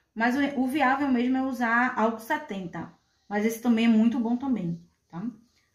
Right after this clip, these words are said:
A canela pra decoração e o amaciante que eu já mostrei aí a vocês. Pra gente fazer a medida, o copo americano. Se a gente quiser ajeitar e também pra pegar o bicarbonato, a uma colher de chá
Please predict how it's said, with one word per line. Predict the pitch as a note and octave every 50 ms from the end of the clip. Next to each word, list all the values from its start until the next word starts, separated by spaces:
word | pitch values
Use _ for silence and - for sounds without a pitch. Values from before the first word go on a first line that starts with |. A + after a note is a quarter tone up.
| _ -
A | - - C#4
canela | - - D#4+ D4 B3+ A3+ A3 A#3 B3+ D4 D#4+
pra | D4 - A#3 A3+
decoração | G#3+ A3+ - A#3 G#3+ G#3+ G#3+ - - A3+ A3 A3+ B3 C4+ D#4 D4 - - _ _ _ _ _ - -
e | B3 C#4
o | D4
amaciante | D4+ D4+ D4 D4 D4 - - C#4+ C4+ C4 -
que | -
eu | C#4+
já | C#4 C#4 C#4
mostrei | C#4 D4 C#4+ - C#4 C#4 C#4
aí | C4+ C4+ C4+
a | C4
vocês. | B3+ D#4 D#4+ - - G#3+ F3+ F3 E3 - - - _ _ _ _ _ _ _ _ _ _ _ _
Pra | - C4 C4 C4+
gente | C4+ B3+ C4+ B3+ - -
fazer | - C4+ B3+ A#3 B3+ A#3+
a | A#3+
medida, | A#3+ B3+ C4 G#3+ G#3+ G#3 G3 F3+ F3+ E3+ E3 E3 - -
o | - G#3+
copo | - - A3+ A3 A3+
americano. | A#3 A#3 A3+ B3 B3 - - C4+ C4+ C#4 C#4+ D4+ D#4 E4 F#4 - - - _ _ _ _ _ _ _ - - - - - - - - - - - - -
Se | - C#4+ C#4
a | C4+
gente | B3 C4+ B3+ -
quiser | - C4+ B3+ A#3 B3 B3
ajeitar | A#3+ A#3+ A#3+ C4 B3+ B3 - A#3+ G#3+ G#3 F#3+ F3+ - - - -
e | - G#3+
também | G#3+ B3 A#3+ A#3
pra | A3 A3+ A3+
pegar | A3+ A3 A3 A3
o | G#3+
bicarbonato, | G#3+ A#3 - A3+ A3 A#3 A3 A3+ A#3+ A3 G3 F#3 F3+ - - - - -
a | - G3+
uma | G#3 G#3 G#3+ G#3+
colher | - A3 A3 G#3
de | G#3+ B3
chá | A#3+ - - C4+ B3+ C#4 D4 D#4+ D#4+